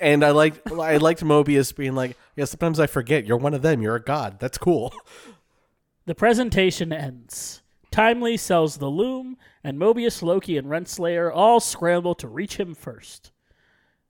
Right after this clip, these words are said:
Speaker 2: The man who bought the loom from Timely angrily brandishes a bundle of frayed cables, decrying the machine as fake and sending his cronies after the frazzled inventor.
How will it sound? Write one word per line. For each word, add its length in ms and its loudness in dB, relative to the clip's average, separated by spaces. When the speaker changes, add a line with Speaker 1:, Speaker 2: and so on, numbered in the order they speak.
Speaker 2:
The 140 -4
man 380 4
who 140 0
bought 300 2
the 120 2
loom 340 0
from 160 -6
Timely 520 -4
angrily 500 -2
brandishes 600 -2
a 100 -6
bundle 440 -2
of 80 -6
frayed 420 -2
cables, 580 -8
decrying 460 0
the 60 -6
machine 340 -4
as 140 -6
fake 420 0
and 120 -6
sending 420 0
his 200 -4
cronies 480 -4
after 240 -4
the 120 -10
frazzled 680 2
inventor. 640 -10